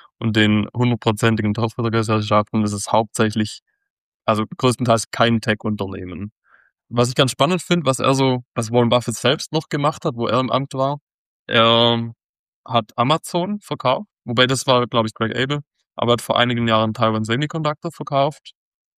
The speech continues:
und er hat auch schon Apple stark reduziert. Im Gegenzug hat er Occidental, Chevron aufgestockt, er hat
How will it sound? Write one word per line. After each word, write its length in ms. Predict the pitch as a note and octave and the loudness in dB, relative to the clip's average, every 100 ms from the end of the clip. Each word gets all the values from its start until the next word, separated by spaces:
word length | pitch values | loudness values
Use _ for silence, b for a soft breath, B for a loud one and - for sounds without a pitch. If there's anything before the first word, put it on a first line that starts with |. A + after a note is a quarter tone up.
| _ | _
und 300 | C3 D#3+ D3+ | 0 0 0
er 180 | - B2+ | 0 2
hat 120 | B2 | 2
auch 200 | - A#2+ | 0 0
schon 280 | - B2 A#2 | 0 -2 0
Apple 340 | B2+ B2 A#2+ G#2+ | -2 -2 -2 -4
stark 400 | - G2+ G#2+ A2 | 0 0 0 -2
reduziert. 640 | G#2+ G2+ - - - - _ _ _ _ _ _ _ | -4 -6 -10 -12 -12 -12 _ _ _ _ _ _ _
Im 80 | A2+ | 0
Gegenzug 460 | A#2+ C#3 C#3 C3+ C#3 | 2 2 2 0 2
hat 180 | A#2 | 2
er 60 | A#2 | 0
Occidental, 800 | A2 - G#2+ C3 D#3+ D#3 D3+ D3 | -2 -2 0 0 2 2 2 2
Chevron 560 | - C3 - D3 C#3+ C3 | 0 -2 0 0 0 0
aufgestockt, 880 | C3+ - C#3 - - C#3 D3 - | -2 -2 -4 -4 0 0 0 -4
er 160 | - G#2+ | -2 0
hat 120 | G#2+ | 0